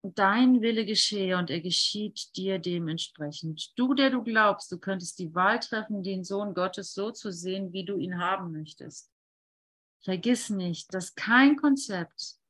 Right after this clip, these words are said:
deiner selbst die Wahrheit dessen, was du bist, je widerstehen wird. Die Wahrheit aufzugeben wäre unmöglich. Doch Konzepte sind nicht schwer zu ändern. Eine Schau, deutlich gesehen, die nicht zu dem Bild passt, wie du, wie es zuvor wahrgenommen wurde,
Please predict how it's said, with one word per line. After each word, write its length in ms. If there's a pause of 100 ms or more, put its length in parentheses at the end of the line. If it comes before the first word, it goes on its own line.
(400)
deiner 380
selbst 500
die 160
Wahrheit 420
dessen, 380
was 180
du 120
bist, 480
je 320
widerstehen 880
wird. 400 (560)
Die 180
Wahrheit 400
aufzugeben 800
wäre 280
unmöglich. 840 (200)
Doch 180
Konzepte 580
sind 280
nicht 320
schwer 320
zu 180
ändern. 580 (400)
Eine 260
Schau, 480 (100)
deutlich 560
gesehen, 600
die 140
nicht 300
zu 100
dem 300
Bild 320
passt, 400
wie 100
du, 360
wie 160
es 280
zuvor 560
wahrgenommen 640
wurde, 360